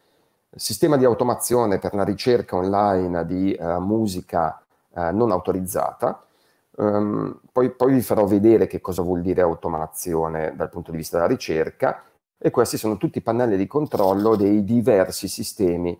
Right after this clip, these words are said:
di, eh, monitoraggio e di notice and takedown. Ehm, questo costringe ovviamente chi fa, eh, tutela del diritto d'autore ad una rivoluzione anche interna nelle società, nelle associazioni di categoria che si occupano,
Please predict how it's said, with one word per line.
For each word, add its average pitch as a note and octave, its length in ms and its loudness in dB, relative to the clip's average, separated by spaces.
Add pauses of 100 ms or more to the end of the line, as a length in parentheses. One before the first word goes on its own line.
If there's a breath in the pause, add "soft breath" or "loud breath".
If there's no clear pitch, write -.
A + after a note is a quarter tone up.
(300)
di, G2+ 440 -2
eh, F2+ 380 0
monitoraggio F#2 880 0
e F#2+ 60 4
di F#2 100 -2
notice D#2+ 320 -6
and D2 100 -10
takedown. C#2 560 -10 (1400)
Ehm, A#2+ 480 2
questo B3 320 6
costringe C#3 680 4
ovviamente B2+ 640 4
chi E3 240 -2
fa, G2 560 2 (240)
eh, E2+ 40 -2
tutela A#2 320 2
del G2+ 140 6
diritto A#2+ 280 0
d'autore D3 840 4
ad A#2+ 220 0
una D3 180 4
rivoluzione C#3+ 560 2
anche A#2+ 300 0
interna G#2 680 2
nelle F#2 260 2
società, F#2+ 580 -2
nelle E2+ 160 -2
associazioni F#2 520 -6
di F2+ 80 -2
categoria F#2+ 480 0
che F2 120 -10
si - 120 -6
occupano, E2 600 -2